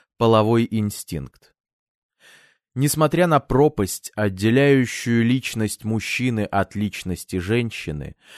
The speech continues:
полового влечения достаточно, чтобы обеспечить их сближение для рождения себе подобных. Этот инстинкт эффективно действовал задолго до того, как люди стали испытывать те чувства,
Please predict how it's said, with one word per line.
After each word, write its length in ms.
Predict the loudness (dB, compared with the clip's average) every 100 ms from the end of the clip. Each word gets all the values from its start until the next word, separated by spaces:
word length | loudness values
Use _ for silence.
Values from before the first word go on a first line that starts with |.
| -20 _
полового 520 | 2 6 6 4 4
влечения 760 | 2 0 -2 -2 0 0 -2 -2
достаточно, 920 | 2 2 2 0 0 2 -6 -4 -6
чтобы 320 | -4 -4 0 0
обеспечить 880 | 0 0 -4 -2 -2 -2 -2 -6 -4
их 180 | -4
сближение 920 | -4 -4 -2 -2 0 -2 0 -2 -2 -4 _ _
для 240 | 0 2 4
рождения 680 | 2 0 -2 -2 0 -2 -4
себе 340 | -4 -2 -2
подобных. 800 | -2 -2 -2 -4 -8 -14 -16 _ _ _ _ _ -20 -8
Этот 340 | -4 0 0 0
инстинкт 760 | 0 0 -2 -4 -2 -2 -8 -8
эффективно 720 | -4 0 -2 -4 -4 -2 0 -2
действовал 800 | 0 0 0 -4 -2 0 0 0
задолго 800 | 0 2 2 2 2 2 0 -2
до 180 | 0 0
того, 340 | 2 2 2
как 260 | 2 -2 0
люди 300 | 0 0 -2
стали 440 | -6 -2 0 0 -2
испытывать 800 | -8 -10 -6 -6 -2 -2 -4 -4
те 180 | -6
чувства, 600 | -4 -4 -4 -4 0 0